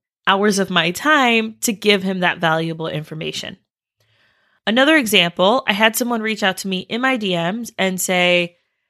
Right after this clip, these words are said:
"Hey, look, I'm struggling with this. I understand if you can't help me, I don't have money to pay you, but if you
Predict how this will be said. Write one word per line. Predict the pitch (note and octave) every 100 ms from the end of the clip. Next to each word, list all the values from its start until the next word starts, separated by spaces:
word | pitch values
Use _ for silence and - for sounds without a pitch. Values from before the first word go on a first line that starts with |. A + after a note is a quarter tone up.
| _ _ _
"Hey, | - B3
look, | C4 A3 G#3+ - _ _ _ _ A3
I'm | G#3
struggling | - A3 G#3+ B3 B3
with | B3 G#3
this. | F#3+ F3+ F3 - - _ _ _ _ _ _ _ _ _ _ F#3+
I | G3+
understand | G#3 A3 - G#3+ G#3
if | G3+ -
you | F#3+ F#3+ F#3
can't | - G#3 G3
help | A3 A3
me, | A3 G#3+ A3 - _ -
I |
don't | F#3+
have | F3+ F3
money | G#3+ A3
to | G3+
pay | A3 G#3+
you, | G#3 G3+ G3 G3 - _ _ _ _ _ _ _ _ _ _ _ _ _ -
but | G#3+
if | G3 G#3
you | G#3 G3+ G3+